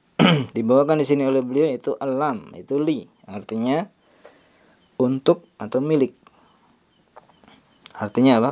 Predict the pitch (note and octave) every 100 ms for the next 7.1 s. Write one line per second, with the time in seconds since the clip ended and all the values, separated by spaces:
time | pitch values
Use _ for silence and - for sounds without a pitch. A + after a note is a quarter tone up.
0 | - A#2+ A#2 A2+ B2+ C3+ D#3+ - - G#2+
1 | - C3 D3 D3 A#2 B2 A#2 A#2 - _
2 | _ - _ - _ - - - - -
3 | - - - - - - - - E3 F#3+
4 | E3+ D#3 F3+ F3 C#3+ C#3+ D3 D3+ C3+ B2+
5 | B2+ C3+ C3 A#2+ A2 C3 C3 - - _
6 | _ _ _ _ - - - G#2 G#2+ D3